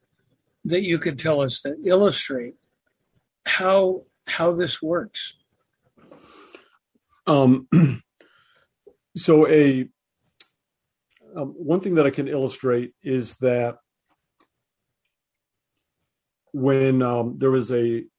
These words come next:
Speaker 2: a group in, um, university group in Geneseo, New York, where a s-, a student got radically transformed right in the beginning of freshman orientation.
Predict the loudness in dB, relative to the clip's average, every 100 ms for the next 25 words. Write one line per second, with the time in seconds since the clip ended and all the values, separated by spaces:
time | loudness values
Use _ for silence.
0 | _ -14 -2 2 4 2 -4 -2 0 -2
1 | -4 -6 -10 -16 -20 -20 _ -2 0 2
2 | 2 2 -4 -4 -4 -4 -2 -2 -2 -2
3 | 0 0 0 -2 -4 -8 -16 _ _ -2
4 | 0 2 -2 -10 _ _ _ -12 -10 -10
5 | -14 -12 -10 -4 0 2 2 -2 0 2
6 | 2 0 -4 -6 -4 -4 -4 -4 -2 -2
7 | -2 -4 -6 -6 -4 -4 -6 -6 -8 -8
8 | -10 -10 -10 -12 -14 -14 -14 -16